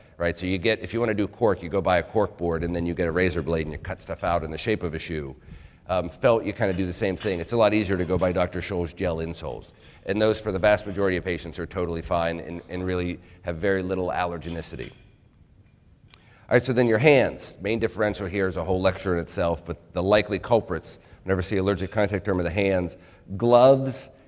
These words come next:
hand soaps, moisturizers, and over-the-counter and prescription topicals.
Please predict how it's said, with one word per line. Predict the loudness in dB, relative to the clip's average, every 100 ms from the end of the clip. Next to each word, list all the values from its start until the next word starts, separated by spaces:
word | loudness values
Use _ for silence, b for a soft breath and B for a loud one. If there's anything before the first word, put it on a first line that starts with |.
| _
hand | 0 2 2
soaps, | 0 2 4 2 -6 -18 B B
moisturizers, | 4 4 4 0 2 4 4 2 0 0
and | 0
over-the-counter | 2 2 -2 -2 0
and | -2
prescription | -4 -8 -8 -6
topicals. | 0 2 2 -2 -4 -4